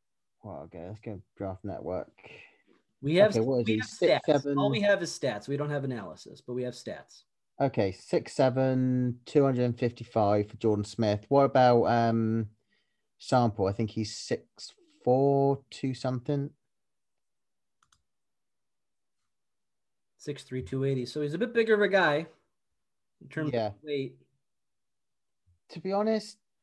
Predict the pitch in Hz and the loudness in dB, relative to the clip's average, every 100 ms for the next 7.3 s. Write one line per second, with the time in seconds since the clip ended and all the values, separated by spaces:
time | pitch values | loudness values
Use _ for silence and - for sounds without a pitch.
0 | _ _ _ _ _ _ - - - - | _ _ _ _ _ _ -20 -20 -20 -20
1 | _ _ _ _ _ _ _ _ _ _ | _ _ _ _ _ _ _ _ _ _
2 | _ _ _ _ _ _ _ _ _ 165 | _ _ _ _ _ _ _ _ _ -4
3 | 156 143 214 214 214 185 180 175 175 165 | -4 0 2 2 4 4 2 0 -2 -2
4 | 151 156 - 170 151 - 151 139 139 131 | -2 -4 -4 -4 -4 -4 -4 -4 -4 -4
5 | 127 123 131 135 131 123 131 139 170 175 | -4 -4 -4 -4 -2 -2 -2 -2 -2 0
6 | 202 - 175 180 175 175 165 147 151 151 | 0 2 2 4 2 0 -4 -2 2 4
7 | 135 147 | 4 0